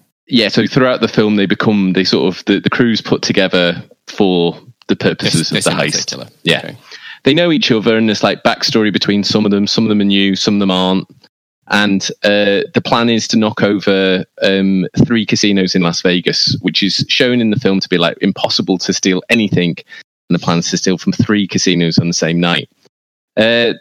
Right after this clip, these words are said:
Speaker 1: the, the sort of crew comes together throughout the film,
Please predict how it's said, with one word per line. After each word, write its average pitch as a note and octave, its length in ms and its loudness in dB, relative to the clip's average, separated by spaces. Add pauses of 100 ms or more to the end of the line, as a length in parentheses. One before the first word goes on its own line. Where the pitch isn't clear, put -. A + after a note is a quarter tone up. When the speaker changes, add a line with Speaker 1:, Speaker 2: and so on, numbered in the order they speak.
Speaker 1:
the, B2 180 2
the A#2+ 80 -4
sort B2+ 200 0
of C3 60 -4
crew D#3 200 2
comes C#3 260 0
together B2 320 2
throughout A2 280 0
the G2 80 -2
film, A2+ 480 2